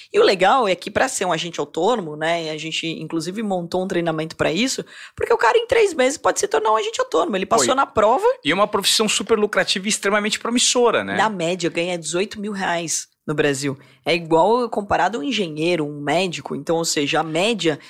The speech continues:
Speaker 1: hoje de retorno, e você pode pegar um agente autônomo que ganha cinquenta, cem, duzentos mil reais, no mês.
Speaker 2: E é importante deixar claro, né, Carol, que o agente autônomo, pra quem está nos ouvindo, ele não necessariamente ele ganha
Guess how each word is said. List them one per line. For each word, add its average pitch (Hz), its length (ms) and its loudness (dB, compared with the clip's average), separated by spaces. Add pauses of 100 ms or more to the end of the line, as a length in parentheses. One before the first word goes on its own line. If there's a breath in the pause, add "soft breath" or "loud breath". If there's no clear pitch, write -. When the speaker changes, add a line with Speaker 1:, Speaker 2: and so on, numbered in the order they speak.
(120)
Speaker 1:
hoje 156 320 0
de 143 140 -10
retorno, 147 360 -2
e 147 100 -4
você 156 260 -2
pode 170 280 2
pegar 165 160 0
um 160 60 4
agente 156 260 -8
autônomo 170 300 -6
que 294 80 -8
ganha 214 180 0
cinquenta, 165 560 -2
cem, 185 300 -2
duzentos 160 540 -4
mil 170 120 -2
reais, 175 240 0
no 185 200 -2
mês. 180 500 -4
Speaker 2:
E 135 80 0
é 143 60 4
importante 147 580 -2
deixar 117 280 0
claro, 104 460 0
né, 101 140 -2
Carol, 90 340 0
que - 200 -8
o 104 120 4
agente 110 300 0
autônomo, 107 400 -2
pra 92 140 -4
quem 98 160 -6
está 101 180 -2
nos 95 160 -4
ouvindo, 117 320 -4
ele 113 100 2
não 151 120 0
necessariamente 117 760 -2
ele 147 100 -6
ganha 131 800 -2